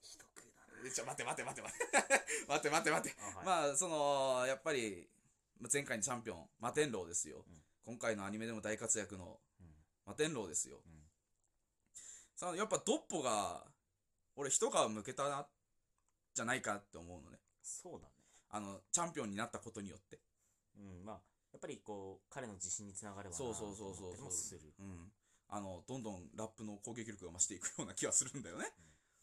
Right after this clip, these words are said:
Speaker 1: そうね。
Speaker 2: そう。で、やっぱそれに寄り添うひふみがいて。
Speaker 1: うんうんうん。
Speaker 2: もちろんそいつ個人、あの、ひふみ個人だって強いけど、今回やっぱりその、ノーティーバスターズとしてやってた、あのー、原井空港。
Speaker 1: うん。
Speaker 2: 原井空港のラップって俺、まあ、な-、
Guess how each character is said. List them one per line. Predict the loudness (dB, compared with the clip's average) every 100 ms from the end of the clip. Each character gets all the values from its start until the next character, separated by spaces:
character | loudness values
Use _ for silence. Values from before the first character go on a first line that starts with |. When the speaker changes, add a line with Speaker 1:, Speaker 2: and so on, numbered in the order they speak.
| -20 -18
Speaker 1:
そ | -16
う | -16
ね。 | -20 _
Speaker 2:
そ | -8 -8 -6
う。 |
で、 | -2
や | -2
っ | 2
ぱ | 2
そ | 2
れ |
に | 0
寄 | 2
り | 2
添 | 0
う |
ひ | -4
ふ | -10
み | -12
が | -12
い | -14
て。 | -16 -16 -16 -18
Speaker 1:
う |
ん | -18
う |
ん |
う |
ん。 | -18 -20 _ _ _ 4
Speaker 2:
も | 4
ち |
ろ | 6
ん |
そ | 4
い | 2
つ | 0
個 | -2
人、 | -4 -2
あ |
の、 | -6
ひ | -4
ふ | -6
み | -6
個 | -6
人 | -8
だ | -8
っ |
て | -4
強 | -4
い | -4
け |
ど、 | -2 -2 -4 _ _ _ _ -4
今 | -2
回 | 2 2
や | 2
っ | 0
ぱ | 2
り |
そ | 2
の、 | 0 -6 -6
ノ | -6
ー | -6
テ | -4
ィ |
ー |
バ | 2 2
ス | 4
タ |
ー | 0
ズ | -2 -6
と | 0
し | 0
て | 2 0 0
や | -4
っ |
て | -10
た、 | -8 -4 -4 -6
あ | -12
の | -12 -12 -12 -10 -10 -8
ー、 | -4
原 | -4
井 | -4
空 | -10
港。 | -12 -14 -18 -18 _
Speaker 1:
う | -20
ん。 | -20 _ _ _
Speaker 2:
原 | 4 4
井 |
空 | 4 2
港 | 4 2
の | 4
ラ | 0
ッ |
プ | 0 -6
っ |
て | -6
俺、 | -4 -4 -6
ま | -6 -8
あ、 | -6
な-、 | -12